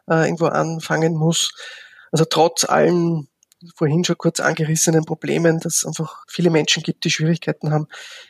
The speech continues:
mit dieser, mit diesem verringerten Einkommen dann auch durchzukommen. Aber prinzipiell, also dann diese Einführung der Kurzarbeit und auch die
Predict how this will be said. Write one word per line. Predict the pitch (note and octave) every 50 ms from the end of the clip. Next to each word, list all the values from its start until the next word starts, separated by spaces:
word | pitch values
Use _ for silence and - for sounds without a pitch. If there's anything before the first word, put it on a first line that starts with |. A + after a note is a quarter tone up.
| _ -
mit | D#3+ D#3 - - -
dieser, | E3+ D3+ - E3 D#3 D#3 D#3+ D#3 - -
mit | F3+ -
diesem | E3+ D#3 D3
verringerten | - D3+ D3+ D3+ E3 D#3+ - -
Einkommen | - - D3 E3+ - - D#3+ D#3 D3+ D3 D3+
dann | - C#3+ C#3
auch | - D#3+ -
durchzukommen. | - - F#3 G3 - - - - - - - - - - _ _ _ _ _ _ _ _ _ _ _ _ _ _ - - -
Aber | - D#3+ E3 E3
prinzipiell, | - D3+ D#3 E3+ - G#3 G3 - D#3 D#3 D#3+ E3 D#3 - - - - - - -
also | - D3+ D3+
dann | D#3+ D#3 D3
diese | - D#3 D3 D3 D3 -
Einführung | - C#3+ - - - D#3+ D#3 D#3
der | D#3 -
Kurzarbeit | - F3 G3 - - F#3+ - E3 E3 D#3+ E3+
und | D#3+ -
auch | C#3+ D3 -
die | - - D3+ D3+